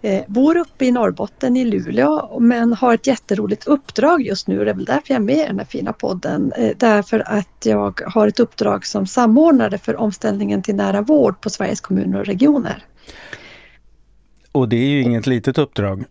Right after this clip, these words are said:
Speaker 2: <clears throat>
Speaker 1: Nej, det var någon som sa åt mig för någon vecka sedan att du måste vara modig som tog på det där, där uppdraget. Men, men jag tänker att vi är så många så jag har nog inte tänkt att man behöver vara särskilt modig utan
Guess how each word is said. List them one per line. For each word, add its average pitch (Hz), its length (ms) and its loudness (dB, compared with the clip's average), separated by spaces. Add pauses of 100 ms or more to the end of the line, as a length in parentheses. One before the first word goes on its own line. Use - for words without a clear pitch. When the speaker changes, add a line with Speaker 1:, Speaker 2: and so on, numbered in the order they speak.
(320)
Speaker 2:
<clears throat> - 1120 -2
Speaker 1:
Nej, 269 540 4
det 262 80 2
var 269 100 6
någon 262 220 4
som 262 180 0
sa 311 240 0
åt 208 220 -4
mig 202 260 0
för - 180 -8
någon 202 160 -2
vecka 208 360 -4
sedan 190 200 -2
att 190 140 -2
du 262 120 6
måste 269 300 4
vara 208 160 2
modig 226 400 0
som 214 160 -4
tog 214 220 -8
på 226 220 4
det 214 120 0
där, 226 240 0 (100)
där 320 300 2
uppdraget. - 760 -6
Men, 233 360 0
men 240 380 2 (300)
jag 262 240 4
tänker 277 260 4
att 196 100 0
vi 208 80 0
är 214 60 2
så 185 160 -2
många 240 440 0
så 233 120 -6
jag 208 60 0
har 247 80 0
nog 254 120 4
inte 214 160 -4
tänkt 202 320 -4
att 202 160 -6
man 208 120 0
behöver 208 220 0
vara 208 100 -4
särskilt - 500 -2
modig 233 560 6 (180)
utan 208 460 -2